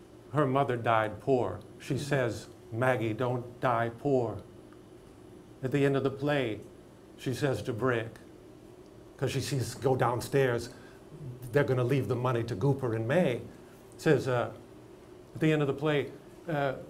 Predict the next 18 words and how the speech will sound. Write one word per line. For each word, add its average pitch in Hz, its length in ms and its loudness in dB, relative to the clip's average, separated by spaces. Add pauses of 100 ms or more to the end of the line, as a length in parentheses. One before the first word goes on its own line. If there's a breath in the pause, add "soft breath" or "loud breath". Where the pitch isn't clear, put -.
Maggie 139 340 6
says 139 240 0
to - 80 -8
Brick, 123 380 2 (340)
"I 151 140 8
really 151 300 6
do 147 160 2
love 139 340 2
you, 110 260 -4
Brick. 107 260 -4 (520)
I 123 60 -6
really 131 280 0
do, 127 220 -2
you 107 120 -4
know." 101 120 -8 (960)
And 123 220 -2
Brick 120 200 -4
says, 107 260 -6